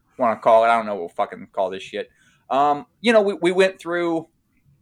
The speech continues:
the early formations, like, sort of the, the climate of Detroit being a very, uh, tumultuous city, having, like, some major uprisings, and how that led to the formation of the first Revolutionary Union Movement,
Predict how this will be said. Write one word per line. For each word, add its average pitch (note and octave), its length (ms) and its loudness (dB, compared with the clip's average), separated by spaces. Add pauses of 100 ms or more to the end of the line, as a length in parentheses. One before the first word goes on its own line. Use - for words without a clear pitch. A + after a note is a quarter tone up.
(240)
the D#3+ 140 6
early F3+ 280 4
formations, D3+ 580 0
like, C#3+ 160 -2
sort E3 200 -4
of D3 60 -4
the, D3 180 0
the C3 100 0
climate D3 560 -2
of C3 160 -2
Detroit C3+ 540 -4
being B2+ 320 -6
a B2 80 -6
very, B2+ 580 -4
uh, A2 320 -2 (640)
tumultuous D3 720 -2
city, C3 320 -4
having, B2 320 -4
like, A2 160 -6
some A2+ 340 -10
major B2+ 680 -6 (320)
uprisings, B2 1080 -4 (640)
and B2+ 320 -2
how C#3 180 2
that C#3 260 2
led D3 400 0
to D#3 140 0
the C3 80 -6
formation C#3 640 -6
of C#3+ 340 -2
the C3+ 120 -2
first C#3 500 -4
Revolutionary C3 640 -2
Union D3+ 360 -6
Movement, C3 400 -8